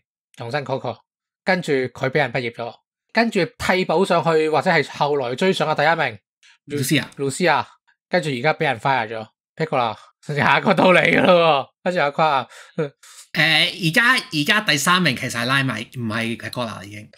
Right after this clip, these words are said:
Speaker 1: 啊，即係
Speaker 2: 但而家啊，而家應該係拉米、Piccola，跟住先到阿瓜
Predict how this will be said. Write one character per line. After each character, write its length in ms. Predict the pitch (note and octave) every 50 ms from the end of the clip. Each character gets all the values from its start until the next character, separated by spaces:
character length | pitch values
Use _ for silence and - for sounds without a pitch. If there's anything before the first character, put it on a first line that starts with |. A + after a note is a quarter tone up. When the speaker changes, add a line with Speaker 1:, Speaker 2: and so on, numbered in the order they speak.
| - D3
Speaker 1:
啊， 140 | C3 B2 A2 - _ _ _ _ _ _
即 120 | - - D3
係 200 | C3+ B2 A#2 G#2
Speaker 2:
但 120 | - D3+
而 80 | C3+ C#3
家 200 | D3+ D3+ D#3 D3+
啊， 480 | D#3 C#3 C3+ C3+ C3 C3+ C3 B2+ B2+ - _ -
而 120 | D#3+ D#3
家 180 | D#3 G3 F#3 G3+
應 100 | G#3+ G3
該 80 | F#3
係 300 | F3 - D#3 C3 C3 C3 - - - D3+
拉 200 | C#3 D3 E3 D#3
米、 580 | E3 D#3 B2+ A#2+ A#2+ A#2+ A#2 A#2+ B2+ - - _ _
Piccola， 520 | - C3 C3 - - D#3 C#3 B2 A2+ B2 - -
跟 140 | - D3
住 100 | D3 -
先 200 | B2 - - D3
到 100 | C3+ C3
阿 80 | A2+ A2
瓜 140 | - C#3